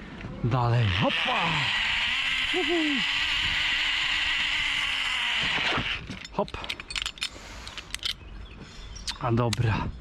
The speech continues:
park linowy jest na terenie zaginionego świata, więc wiecie, gdzie to jest. Łatwo tu można przyjechać i naprawdę fajnie się bawić. Teraz kładka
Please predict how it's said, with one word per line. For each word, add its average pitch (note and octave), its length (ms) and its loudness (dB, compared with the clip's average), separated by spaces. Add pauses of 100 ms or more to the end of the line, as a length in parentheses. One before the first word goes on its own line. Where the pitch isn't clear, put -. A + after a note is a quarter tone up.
(320)
park D#3+ 200 2
linowy D3+ 420 4
jest B2+ 180 4
na C#3 140 4
terenie C#3 500 4 (680)
zaginionego C#3 840 4
świata, F3 540 2 (880)
więc A#2+ 280 4
wiecie, E3 540 2
gdzie D3+ 200 2
to E3 140 2
jest. D3+ 400 2 (540)
Łatwo D#3 340 2
tu D#3 100 4
można D3+ 260 4
przyjechać C3 580 2 (720)
i G3+ 40 6
naprawdę D#3+ 540 4 (960)
fajnie D3+ 300 4
się C3+ 180 2
bawić. A#2 540 0 (480)
Teraz D3 340 2
kładka D3 420 2